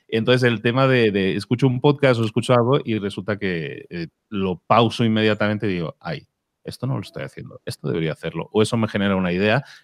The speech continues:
y ya la hemos armado. Y ya puedo estar dos o tres horas maquinando, y, pero vamos, eh, la última fue que la semana pasada, el,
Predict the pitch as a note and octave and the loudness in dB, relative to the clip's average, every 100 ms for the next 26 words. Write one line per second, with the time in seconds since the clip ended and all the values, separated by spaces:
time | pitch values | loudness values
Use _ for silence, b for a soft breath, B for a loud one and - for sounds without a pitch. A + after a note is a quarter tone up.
0 | _ F2+ F2 E2 D2+ - E2 E2 D2+ - | _ -4 -2 -2 -4 -8 -6 -4 -6 -6
1 | F2+ F2 F#2 F2 F2 F2+ F2 F#2+ F#2+ - | -4 -4 -2 -4 -6 -6 -4 -4 -6 -8
2 | F2+ F#2 F2 E2 D#2 - D#2+ E2 F2 G2 | -8 -6 -6 -6 -8 -8 -8 -6 -4 -4
3 | - G2+ - F2+ E2 D#2 - F2+ F2+ E2 | -4 -8 -8 -8 -8 -8 -8 -6 -4 -6
4 | b b b b b b - F#2+ F#2+ F#2+ | b b b b b b -6 -2 0 2
5 | F#2+ F#2+ F#2 G2 F#2+ G2+ G2+ G#2 A2 G#2+ | 2 2 2 2 0 0 0 0 2 2
6 | G2+ F2+ D#2+ - G2 E2 - E2 D#2 E2 | 0 -4 -6 -6 -2 -2 -2 -4 -4 -4
7 | F2+ F2+ F2 - F#2+ G#2+ G2 G#2+ C#3 A#2+ | -2 -4 -4 -4 0 4 6 6 4 2
8 | F2 - E2 E2 | -2 -6 -6 -4